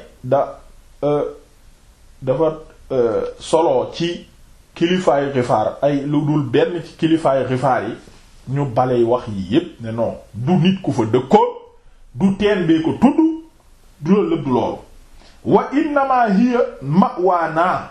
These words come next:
wa manaziluna wa ma malakaha ahadun qat yuqalu lahu Badr. Wa innama huwa alamun alayha ka ghayriha min al bilad. Mu ne moom imaam al-Waqidi, mu ne, rahmatullah alayhi,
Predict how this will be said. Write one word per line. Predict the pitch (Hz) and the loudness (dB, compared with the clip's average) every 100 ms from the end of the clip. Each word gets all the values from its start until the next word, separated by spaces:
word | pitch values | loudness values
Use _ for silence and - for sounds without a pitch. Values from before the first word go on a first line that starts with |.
| - | -2
wa | 151 | 0
manaziluna | 220 208 196 175 160 165 160 156 196 208 - - - - - _ 117 | 2 0 2 2 2 2 2 2 0 0 -6 -16 -20 -20 -20 _ -2
wa | 156 233 | 0 2
ma | 240 220 | 2 0
malakaha | 214 208 196 190 190 175 - | 0 0 0 2 2 0 -2
ahadun | 254 254 226 202 - | -2 0 -2 -2 0
qat | 294 302 - | -2 -2 -6
yuqalu | 233 220 202 190 180 | -4 0 0 2 0
lahu | 175 147 120 | 0 -2 -4
Badr. | - - - - - - - - - - - - - - - 95 | -4 -6 -18 -20 -20 -20 -20 -20 -20 -20 -20 -20 -20 -20 -14 -2
Wa | 139 202 | -2 4
innama | 196 185 170 160 147 | 4 4 2 2 0
huwa | 147 156 147 135 | 0 2 2 2
alamun | 175 175 165 123 98 - - | 2 2 0 -6 -8 -14 -4
alayha | 127 165 160 151 147 135 | 0 0 0 0 0 0
ka | 143 | -2
ghayriha | 127 165 247 220 170 143 127 | 0 0 0 -2 0 0 -2
min | 110 | -6
al | 95 | -6
bilad. | 76 73 - - - - - - - - - - - - - - - - | -8 -14 -16 -18 -20 -20 -20 -20 -20 -20 -20 -20 -20 -20 -20 -20 -16 0
Mu | 165 254 | 2 4
ne | 262 | 2
moom | 247 247 247 | 2 0 -2
imaam | 220 220 165 | -2 0 0
al-Waqidi, | 196 196 202 196 190 185 190 | 0 2 0 0 -4 -2 0
mu | 190 240 | 2 2
ne, | 285 - - - - | 0 -2 -16 -20 -4
rahmatullah | 160 202 208 214 202 196 | -2 0 -2 0 0 2
alayhi, | 185 175 190 | 2 -2 -2